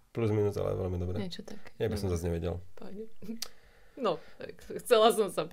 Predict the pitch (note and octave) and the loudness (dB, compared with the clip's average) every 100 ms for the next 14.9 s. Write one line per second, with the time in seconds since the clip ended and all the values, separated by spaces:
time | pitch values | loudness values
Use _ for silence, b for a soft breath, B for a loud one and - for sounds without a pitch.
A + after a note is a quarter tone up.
0 | G3+ - E4+ A2+ - A2+ A#2 G#2 A#2+ C3+ | -2 2 6 6 8 6 6 8 10 12
1 | B2+ B2+ A#2+ B2+ A2+ - A2+ G#2+ F#2 - | 12 8 8 4 2 -2 2 4 2 -2
2 | - G#2 G#2 G2+ - - - - - G#2 | 0 2 2 0 -6 -10 -12 -10 -10 -8
3 | G2 F#2 F#2 G2 F#2+ G2 - - G#2+ A2 | -8 -8 -8 -8 -8 -10 -8 -4 -4 -4
4 | C3 - - - - - - - - - | -6 -10 -16 -14 -10 -6 -6 -8 -12 -14
5 | - - - - - - - - G#2+ G#2 | -10 -6 -6 -8 -12 -16 -14 -4 0 0
6 | - F#2+ F#2 F2+ E2+ E2+ - D#2+ D#2 D#2 | 2 0 2 0 0 -4 -4 -4 -4 -4
7 | E2 E2+ - D#3+ C#3+ D3+ D3+ - - G#3 | -6 -8 -8 -8 -6 -6 -6 -10 -4 -4
8 | G3 - F4+ - - - - - - - | -2 0 0 -2 -6 -14 -12 -10 -8 -10
9 | B B B B B B B - F#3 F#3 | B B B B B B B 0 2 2
10 | - G3 F3+ F#3 F#3 E3+ E3+ F#3 G3+ E3+ | 2 2 2 0 0 0 2 4 4 4
11 | E3 D#3+ - D#3+ D#3 - G3 A3+ F3+ D#3+ | 2 0 0 -2 -2 4 6 6 2 -2
12 | F3 F#3+ F#3 D#3 D3 D#3+ E3+ D3+ D#3 D#3 | 0 0 2 0 4 6 6 4 -2 -2
13 | E3 D#3+ D#3+ E3 - E3 E3+ D3+ C#3+ D3 | 0 0 2 0 -4 -4 -2 0 -2 0
14 | D3+ C#3+ C#3 C#3 D3 - A2+ - F2 | 4 8 10 12 10 8 2 0 -4